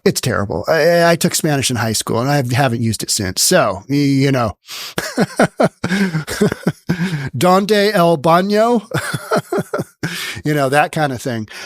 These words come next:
But me being able to live stream from that side of the border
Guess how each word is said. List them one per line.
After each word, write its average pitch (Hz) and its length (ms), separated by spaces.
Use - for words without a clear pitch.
But 160 240
me 220 300
being 214 240
able 190 180
to 180 40
live 170 300
stream 165 280
from 151 300
that 185 280
side 180 380
of 151 120
the 143 80
border 143 600